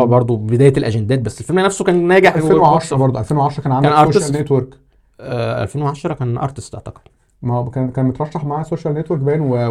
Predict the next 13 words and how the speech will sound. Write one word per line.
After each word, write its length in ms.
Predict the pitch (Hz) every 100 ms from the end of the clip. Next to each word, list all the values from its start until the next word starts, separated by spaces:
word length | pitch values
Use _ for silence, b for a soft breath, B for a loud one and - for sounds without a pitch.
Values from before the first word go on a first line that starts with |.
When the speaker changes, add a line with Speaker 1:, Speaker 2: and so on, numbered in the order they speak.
| 117
Speaker 1:
وذا 140 | 120
كينجز 280 | 120 139 131
Speaker 2:
لا، 60 | 120
Speaker 1:
سبيتش. 180 | 151
Speaker 2:
سوشيال 260 | 156 165 156
نتورك 340 | 170 170 151
السنة 280 | 135 - 151
اللي 120 | 143
قبله 180 | 135 165
كان 140 | 143 123
معاهم، 560 | 113 120 139 117 107
آه، 160 | 104 101
كينجز 440 | 123 120 104 98